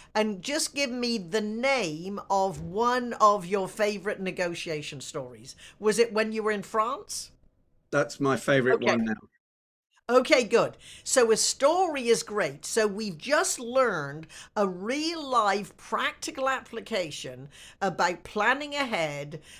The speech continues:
Speaker 1: b-, just being a little smarter than your competition is giving you credit for. Because you brought someone in who could speak French,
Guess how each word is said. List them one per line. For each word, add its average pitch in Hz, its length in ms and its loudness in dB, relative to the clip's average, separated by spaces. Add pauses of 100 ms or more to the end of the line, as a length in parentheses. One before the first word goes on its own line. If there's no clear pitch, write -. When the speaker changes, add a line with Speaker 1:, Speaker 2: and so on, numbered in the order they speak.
(220)
Speaker 1:
b-, - 80 -16 (400)
just 208 460 2
being 269 340 0
a 269 60 2
little 254 320 2
smarter 247 880 2
than 233 260 0
your 226 220 2
competition 233 840 -4
is 202 260 -6
giving 226 420 0
you 226 220 -4
credit 240 680 0
for. 185 720 -4 (2750)
Because 233 360 4
you 254 160 0
brought 233 400 4
someone 233 440 2
in 226 200 2
who 220 100 0
could 202 200 -2
speak - 400 -2
French, - 840 0